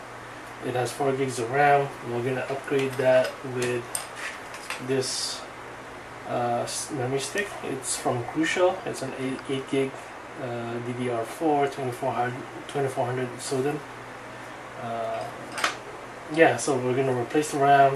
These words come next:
It only has one slot. Uh, and although we cannot upgrade the,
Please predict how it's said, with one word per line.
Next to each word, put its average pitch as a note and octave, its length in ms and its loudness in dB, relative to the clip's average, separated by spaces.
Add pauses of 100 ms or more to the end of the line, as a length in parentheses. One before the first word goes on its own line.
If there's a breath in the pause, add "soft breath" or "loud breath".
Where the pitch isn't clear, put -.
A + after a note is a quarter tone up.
(140)
It C3 80 -6
only C#3 220 4
has C3 140 4
one C3+ 600 2
slot. B2+ 400 4 (1080 loud breath)
Uh, B2 540 0
and C3+ 560 4 (1800)
although D#3 300 10
we D3+ 80 10
cannot D#3 380 8 (840)
upgrade D3+ 640 6
the, B2 100 2